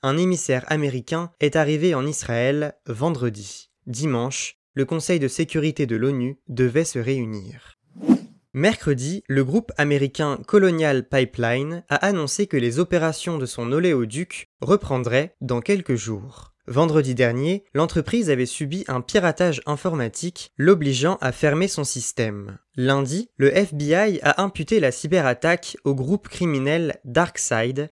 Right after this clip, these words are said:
menée via un rançongiciel. Joe Biden a déclaré pour sa part que la Russie avait une certaine responsabilité,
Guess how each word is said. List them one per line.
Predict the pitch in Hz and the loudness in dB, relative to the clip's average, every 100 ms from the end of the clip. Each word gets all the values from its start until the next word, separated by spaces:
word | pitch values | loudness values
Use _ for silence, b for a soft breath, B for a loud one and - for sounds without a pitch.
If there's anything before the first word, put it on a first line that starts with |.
| _ | _
menée | 139 170 156 139 175 _ | 0 2 2 0 -2 _
via | 113 113 147 160 - | -12 0 2 2 -2
un | 143 - | -4 -4
rançongiciel. | 113 127 165 - 208 135 120 - 113 104 113 147 _ | -8 -4 -4 -2 -2 -2 -6 -6 -6 -6 -8 -16 _
Joe | 123 135 165 | -4 0 4
Biden | 139 127 180 202 196 | 4 6 4 4 2
a | 139 | 0
déclaré | 135 170 165 131 120 | 2 0 0 0 -2
pour | 190 175 | -4 -4
sa | 131 | -4
part | 117 147 160 156 - _ | -2 -2 -2 -6 -18 _
que | - | 2
la | 165 160 | 4 6
Russie | 175 - - 214 - | 4 -2 -4 -6 -2
avait | 139 | 0
une | 139 135 127 | -2 -4 -4
certaine | 180 156 156 123 | -4 -2 -2 0
responsabilité, | 123 160 - 160 190 160 131 110 - 165 | -2 -6 -6 -2 -2 0 -2 -6 -2 -2